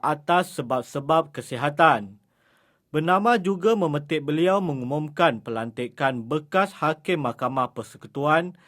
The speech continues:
Tan Sri Muhammad Apandi Ali sebagai Peguam Negara yang baru berkuat kuasa semalam.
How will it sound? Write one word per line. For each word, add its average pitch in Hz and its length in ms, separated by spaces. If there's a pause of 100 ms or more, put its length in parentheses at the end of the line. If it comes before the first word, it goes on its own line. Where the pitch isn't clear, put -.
(300)
Tan 180 240
Sri 214 260
Muhammad 151 460
Apandi 131 500
Ali 170 380
sebagai 117 420
Peguam 120 480
Negara 147 400
yang 123 240
baru 160 460 (320)
berkuat 165 560
kuasa 156 420
semalam. 127 760